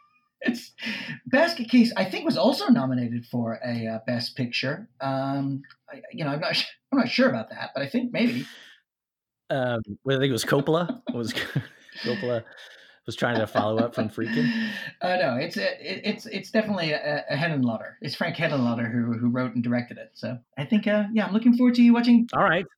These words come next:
Speaker 2: Again, I know nothing about this film. Never heard of it. Um, you could be making it up
Speaker 1: Oh,
Speaker 2: for all I
Speaker 1: I
Speaker 2: know.
Speaker 1: wish, I so wish I could make it up. I, I, I don't even have the imagination.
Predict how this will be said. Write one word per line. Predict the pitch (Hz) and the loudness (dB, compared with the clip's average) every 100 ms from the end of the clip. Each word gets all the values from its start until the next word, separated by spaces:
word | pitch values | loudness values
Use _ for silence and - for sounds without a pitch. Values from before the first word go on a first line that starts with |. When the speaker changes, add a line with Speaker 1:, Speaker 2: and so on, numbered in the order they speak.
| _ | _
Speaker 2:
Again, | 147 147 147 107 139 | 0 4 2 2 2
I | |
know | 156 156 | 4 4
nothing | 156 - 147 | 4 2 2
about | 143 139 | 2 2
this | 131 | 0
film. | 147 139 139 | 0 2 2
Never | 135 123 | 2 2
heard | 151 135 | 2 2
of | |
it. | 139 - - - - 120 | 0 -2 -10 -12 -8 -2
Um, | 113 104 104 104 | 0 0 0 -4
you | 117 143 | -4 -2
could | 160 | -2
be | 135 | 0
making | 123 135 143 120 | 2 2 2 0
it | 117 | 2
up | 92 277 | 2 2
Speaker 1:
Oh, | 214 | 2
Speaker 2:
for | - - | 2 4
all | 233 226 | 4 6
I | 240 | 8
Speaker 1:
I | |
Speaker 2:
know. | 233 | 10
Speaker 1:
wish, | 254 226 - - - | 8 6 2 -6 0
I | 226 | 2
so | 240 247 | 6 6
wish | 220 220 | 6 6
I | 214 | 2
could | - 240 180 | 2 2 2
make | 143 127 | 0 0
it | |
up. | 120 120 | -2 0
I, | 147 - | -4 -2
I, | 185 - - - | -2 -2 -12 -2
I | |
don't | 214 220 | 4 4
even | 196 170 | 4 2
have | 185 175 | 0 0
the | |
imagination. | 175 170 147 143 113 113 | 0 0 0 2 0 -2